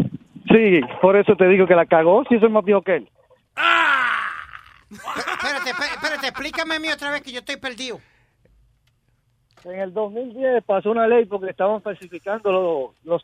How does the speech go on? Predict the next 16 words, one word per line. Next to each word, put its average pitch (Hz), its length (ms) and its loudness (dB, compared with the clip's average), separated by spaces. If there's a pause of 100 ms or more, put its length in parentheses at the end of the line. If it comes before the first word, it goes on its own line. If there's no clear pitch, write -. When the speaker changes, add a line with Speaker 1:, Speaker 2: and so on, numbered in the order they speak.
Speaker 1:
certificados 170 520 0
de 190 80 0
nacimiento. 175 600 -10 (220)
Speaker 2:
Ok. 214 220 -4 (1040)
Speaker 1:
Y 175 120 -12
cambiaron 185 520 6
el 202 80 -2
certificado 185 580 -2
de 214 100 2
nacimiento 214 540 -6
de 196 80 2
los 185 80 -2
puertorriqueños, 196 760 0
ahora 175 200 0
tiene 190 240 -6
watermark. 175 560 -2